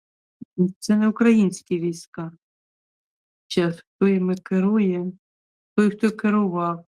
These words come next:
Ну, я так розумію, що це російські війська. Тут просто багато карт.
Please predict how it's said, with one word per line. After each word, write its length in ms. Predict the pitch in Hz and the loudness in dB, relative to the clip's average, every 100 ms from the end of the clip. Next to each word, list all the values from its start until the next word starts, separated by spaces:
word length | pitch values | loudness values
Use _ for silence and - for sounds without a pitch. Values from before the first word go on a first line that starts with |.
| _ _ _ _ _ _ _ _ _ - | _ _ _ _ _ _ _ _ _ -2
Ну, 80 | 185 | 0
я 120 | 175 | 0
так 180 | 185 185 | -2 -2
розумію, 340 | 175 190 196 | -2 2 0
що 140 | 190 190 | 0 -4
це 160 | 202 | -2
російські 560 | 190 190 170 151 - 160 | -2 -2 -8 -10 -12 -12
війська. 460 | 160 - - 160 160 _ _ _ _ _ _ _ _ | -12 -16 -16 -14 -14 _ _ _ _ _ _ _ _
Тут 100 | 214 | -2
просто 300 | 208 208 208 | 0 0 0
багато 440 | 185 190 170 165 - | 0 0 -2 -8 -12
карт. 300 | - 190 | -6 -8